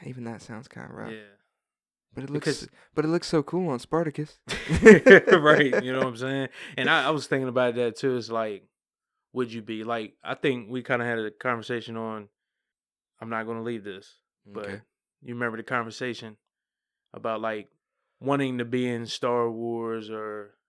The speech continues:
Speaker 2: like, in that universe or any anime. Like, I think the question was, like, where would you wanna be? Of course, you would wanna be a Saiyan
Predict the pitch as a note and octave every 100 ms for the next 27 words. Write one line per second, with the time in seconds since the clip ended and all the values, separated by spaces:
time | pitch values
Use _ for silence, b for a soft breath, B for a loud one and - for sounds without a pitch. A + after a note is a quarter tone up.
0 | _ - A2+ G#2 A#2 A#2+ A#2 G#2+ B2 A#2
1 | A2 A#2 A2+ A2+ A2+ A2 A2 G#2+ G#2 _
2 | _ _ _ _ _ _ _ - E3+ D3
3 | C3 C3+ C3+ A#2+ A#2+ A#2 A2+ A#2 G#2+ F2
4 | E2 - A#2+ C#3 C3 G#2 - - B2 C3+
5 | A#2+ B2+ A#2 A#2 A#2 A2+ G#2+ A2+ A2 G2+
6 | _ _ _ _ _ - B2+ B2 A#2 A#2
7 | A#2+ A2+ A#2 A2 - C3+ A#2 B2 A#2 A#2
8 | A2+ G#2+ A2 G#2+ - B2 A#2 G#2